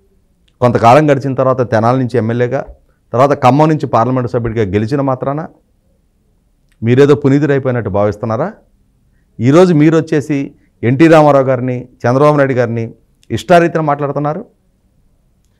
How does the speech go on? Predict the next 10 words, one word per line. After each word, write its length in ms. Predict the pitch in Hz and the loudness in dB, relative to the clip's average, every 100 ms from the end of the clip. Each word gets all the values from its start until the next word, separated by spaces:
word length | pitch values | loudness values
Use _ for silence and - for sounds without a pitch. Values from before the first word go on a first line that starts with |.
| _ _ | _ _
పింగళ 380 | 135 160 190 180 | 0 2 4 4
దశరథరాముని 680 | 160 165 156 156 170 226 220 | 2 2 2 2 0 -4 -4
ఎన్టీ 220 | - 139 170 | -4 0 2
రామారావు 320 | 165 156 147 | 4 2 0
గారు, 140 | 147 | -2
చంద్రబాబు 380 | 165 143 135 135 | -2 -2 0 0
నాయుడు 160 | 131 123 | -2 -2
గారు 140 | 143 | -2
హత్య 240 | 131 110 | -2 -2
చేయించారా? 680 | 123 113 92 85 85 76 80 | -2 -2 -4 -6 -6 -6 -12